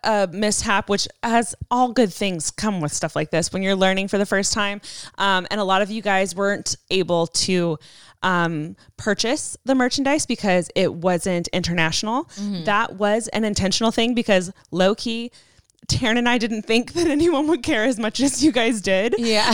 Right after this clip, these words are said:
Speaker 1: Um, so we had it only for, for U S, and then we ended up expanding it to Europe because of how many of you guys wrote in from Europe
Speaker 2: Mm-hmm.
Speaker 1: saying that you wanted to purchase it.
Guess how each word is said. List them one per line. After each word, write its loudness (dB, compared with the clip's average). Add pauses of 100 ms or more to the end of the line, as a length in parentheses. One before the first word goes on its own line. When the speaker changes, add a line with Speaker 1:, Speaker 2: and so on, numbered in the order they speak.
(100)
Speaker 1:
Um, 0
so 2
we -2
had 2
it 2
only -2
for, 2
for 0
U 0
S, 2
and 0
then 4
we -2 (420)
ended 2
up 0
expanding 0
it -2
to 0
Europe 2 (120)
because 0 (220)
of 0
how 0
many 0
of 0
you -6
guys 0
wrote 2
in 2
from 0
Europe -2 (160)
Speaker 2:
Mm-hmm. -6
Speaker 1:
saying 2
that -2
you 0
wanted 4
to -4
purchase 0
it. 2